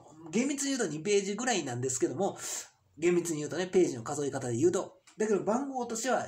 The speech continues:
一ページっていう話になるんですけど、ややこしい。あのー、前輪の話を、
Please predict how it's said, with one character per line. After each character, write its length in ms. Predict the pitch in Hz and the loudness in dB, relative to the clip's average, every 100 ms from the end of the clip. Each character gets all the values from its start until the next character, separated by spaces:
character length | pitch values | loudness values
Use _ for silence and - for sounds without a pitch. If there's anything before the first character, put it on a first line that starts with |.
| - | -8
一 180 | 147 - | -8 -2
ペ 80 | 185 | 0
ー 120 | 180 | 2
ジ 200 | - - | 0 0
っ 20 | |
て 80 | 180 | 2
い 40 | |
う 40 | 180 | 2
話 260 | 185 139 | 2 -2
に 60 | 131 | -2
な 80 | 156 | -2
る 80 | 175 | -2
ん 20 | |
で 60 | |
す 80 | 131 | -2
け 40 | 139 | -6
ど、 80 | - - | -10 0
や 140 | 202 | 2
や 60 | 233 | 2
こ 100 | 208 | 0
し 100 | 165 | -2
い。 100 | - | -4
あ 120 | 131 | -4
の 420 | 139 131 127 127 127 | -4 -4 -8 -10 -2
ー、 40 | |
前 160 | 170 170 | -2 -2
輪 100 | 165 | -4
の 80 | |
話 300 | 160 139 135 | -4 -4 -4
を、 100 | 117 | -6